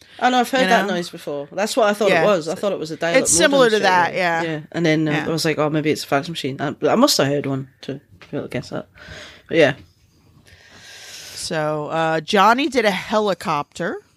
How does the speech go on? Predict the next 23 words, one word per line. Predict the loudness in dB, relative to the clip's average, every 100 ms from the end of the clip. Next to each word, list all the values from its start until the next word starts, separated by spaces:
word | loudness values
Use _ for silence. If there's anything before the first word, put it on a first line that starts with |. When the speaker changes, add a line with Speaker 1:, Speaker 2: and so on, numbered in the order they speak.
| _ _
Speaker 1:
Yeah. | -12 -8 -10 -12 _ _ _ _ _ _ _ _ _ _
Speaker 2:
And | -4 -2 -2
Milan | -4 0 4 4 4 0
was | -8 -10
microwave. | -4 2 2 2 0 0 0
That | -2
was | -4
great. | -2 0 0
He | -4
was, | -8 -8
you | -4
know, | -4 -4
spot | -4 0 2
Speaker 1:
Yeah. | 2
Speaker 2:
on | 0
with | -2
that. | 0 0 -2 _
Speaker 1:
I | -2
thought | 2 0
cash | 2 0 -2
machine | -4 -2 -2
at | -2
first, | 0 -2 -6 -14